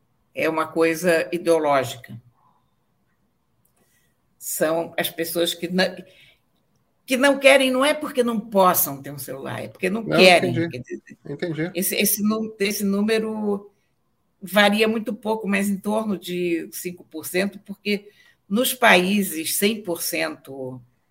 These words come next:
Speaker 1: vou dizer, celularizados, ou, <laughs> enfim, smar-,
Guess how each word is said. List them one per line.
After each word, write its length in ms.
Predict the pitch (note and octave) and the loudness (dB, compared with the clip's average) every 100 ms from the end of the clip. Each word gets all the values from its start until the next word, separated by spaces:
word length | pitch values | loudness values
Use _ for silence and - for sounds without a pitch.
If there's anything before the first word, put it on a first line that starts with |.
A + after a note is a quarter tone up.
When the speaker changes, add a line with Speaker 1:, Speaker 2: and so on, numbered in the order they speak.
| _ _ _ _ _ _ _ _ _ _ _ _ _ _ _ _ | _ _ _ _ _ _ _ _ _ _ _ _ _ _ _ _
Speaker 1:
vou 200 | F3 F3+ | 0 0
dizer, 220 | F3 E3+ | 4 4
celularizados, 1200 | E3+ F3 F#3 F3 E3 E3 D3+ C#3 C#3+ D#3+ D#3+ C3 B2+ | 6 6 6 8 8 6 0 0 4 4 2 -8 -6
ou, 360 | C3 C3+ C3+ _ _ _ _ - | -6 -6 -10 _ _ _ _ -20
<laughs> 680 | - - _ _ _ - - | -20 -20 _ _ _ -16 -2
enfim, 340 | B3+ - G#3+ | -2 0 -2
smar-, 460 | - - G3 G3+ | -2 -2 2 2